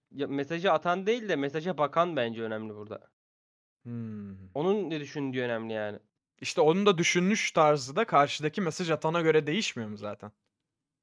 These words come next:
Speaker 1: Ya karşıdaki mesaj atana göre değişebilir ama benimki mesela duruma göre değişiyor. Ben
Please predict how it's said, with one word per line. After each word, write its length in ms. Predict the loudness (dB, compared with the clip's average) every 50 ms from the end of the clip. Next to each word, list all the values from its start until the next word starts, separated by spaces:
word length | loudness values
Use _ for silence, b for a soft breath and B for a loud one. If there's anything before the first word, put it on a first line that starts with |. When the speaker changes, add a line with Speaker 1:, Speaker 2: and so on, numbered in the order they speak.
| _ _ _ _ _ _ _ _ _ _ _
Speaker 1:
Ya 160 | -10 -10 -10 -12 _ -6
karşıdaki 400 | -2 -2 -2 -2 -4 -6 -4 -2
mesaj 200 | -2 -2 -2 -2
atana 180 | -2 0 0 2
göre 200 | 2 4 2 2
değişebilir 360 | 2 0 -2 -2 -4 -2 0
ama 180 | 2 2 2 2
benimki 260 | 2 0 0 -2 -2
mesela 380 | -4 -4 -2 -2 -2 -2 -2 -2
duruma 240 | -2 -2 0 0
göre 200 | 0 0 -2 -2
değişiyor. 400 | -4 -8 -10 -8 -8 -10 -8 -6
Ben 220 | -6 -6 -6 -8